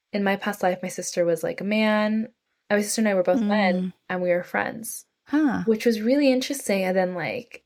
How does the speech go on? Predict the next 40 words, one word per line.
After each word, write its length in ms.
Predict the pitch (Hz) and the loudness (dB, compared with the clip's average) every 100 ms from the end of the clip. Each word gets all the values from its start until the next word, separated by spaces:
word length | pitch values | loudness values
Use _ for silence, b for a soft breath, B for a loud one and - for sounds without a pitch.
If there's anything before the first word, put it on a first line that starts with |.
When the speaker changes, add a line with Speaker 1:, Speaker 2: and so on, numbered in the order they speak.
| _ | _
Speaker 1:
um, 380 | - - - 233 - | -8 -8 -8 -12 -2
I 40 | 214 | 0
was 100 | 202 | 2
definitely 260 | 202 - | -2 -2
a 40 | 208 | -4
healer 320 | - 208 208 | -2 0 2
in 40 | |
my 120 | 202 190 | 0 -2
past 380 | - 190 180 | -2 -4 -2
life. 460 | 190 170 170 175 - | 0 2 4 2 0
I 160 | 202 196 | -4 0
am 320 | 220 247 254 233 | 2 4 4 0
in 220 | - 208 190 | -4 -2 0
this 240 | 180 - | 0 2
life 200 | - - | 0 0
too, 400 | - 190 160 156 _ _ _ - | -4 -2 -2 -4 _ _ _ 2
but, 280 | 185 175 | 4 4
Speaker 2:
Yeah, 200 | 220 151 | 0 -4
Speaker 1:
um, 60 | - | -4
Speaker 2:
definitely. 580 | 226 170 - 185 196 - - _ _ _ _ _ _ _ | -8 -6 -6 -4 -4 -6 -16 _ _ _ _ _ _ _
Speaker 1:
it 100 | 233 | 2
was 180 | 226 202 | 2 2
really 260 | 220 220 190 | 2 2 2
interesting 540 | 185 - - 190 185 | -2 -6 -8 -6 -6
to 140 | 175 | -8
see, 560 | 185 - 160 160 185 - - _ _ _ _ _ _ _ _ _ _ | -14 -10 -8 -4 -4 -4 -8 _ _ _ _ _ _ _ _ _ _
like, 160 | 196 185 | -2 2
everyone 420 | 180 185 180 175 | 2 2 0 0
do 180 | 170 170 | -2 -2
that. 320 | 180 202 254 | 2 2 2
And 100 | 208 | 2
then 80 | 202 | 0
we 80 | 202 | 0
would 100 | 208 | -2
practice 320 | - 202 214 | -2 -4 -2
on 80 | 196 | -2
each 240 | 175 - | -2 -2
other. 260 | 190 - 175 | -2 2 0
So, 380 | - 190 175 175 | 2 4 4 4
um, 380 | - - - | -2 -6 -8